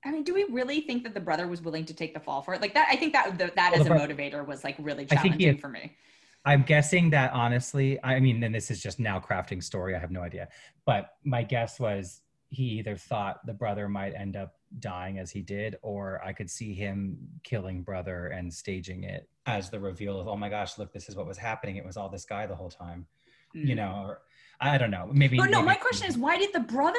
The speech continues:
Speaker 1: agree to do it? Like, why was he like,
Speaker 2: Oh.
Speaker 1: "I'll do your dirty work for you"? Is,
Speaker 2: I
Speaker 1: are they,
Speaker 2: think
Speaker 1: are we
Speaker 2: because
Speaker 1: really supposed to believe the psychological hold on him?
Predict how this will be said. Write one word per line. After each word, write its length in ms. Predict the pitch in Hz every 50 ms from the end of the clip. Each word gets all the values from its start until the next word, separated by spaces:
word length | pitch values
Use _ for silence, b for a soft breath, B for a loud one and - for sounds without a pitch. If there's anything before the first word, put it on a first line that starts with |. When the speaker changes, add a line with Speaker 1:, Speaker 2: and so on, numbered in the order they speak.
| 494 320
Speaker 1:
agree 280 | 254 - - 196 180 160
to 140 | 147 143 143
do 180 | - 139 127 -
it? 120 | - -
Like, 160 | - 202 190 220
why 200 | 262 294 330 359
was 140 | 392 381 -
he 180 | - 320 349
like, 180 | 339 339 262 226
Speaker 2:
Oh. 40 | 151
Speaker 1:
"I'll 280 | 139 170 190 233 240 190
do 140 | 165 185 202
your 160 | 190 180 175
dirty 280 | 165 170 165 160 160 156
work 260 | 151 156 156 156 -
for 160 | - 156 151
you"? 260 | 151 156 170 185 196 214
Is, 120 | 190 196 -
Speaker 2:
I 80 | - -
Speaker 1:
are 20 |
they, 60 | 220 -
Speaker 2:
think 120 | - -
Speaker 1:
are 60 | 220
we 60 | 226 240
Speaker 2:
because 100 | 247 -
Speaker 1:
really 120 | 247 254 262
supposed 200 | - 269 240 233
to 40 |
believe 220 | 202 226 214 220 -
the 80 | 202
psychological 840 | 196 - 190 175 - 185 180 160 165 165 170 170 - 175 175 170 165
hold 240 | 160 147 147 160 180
on 140 | 175 190
him? 340 | 208 214 220 226 240 269 262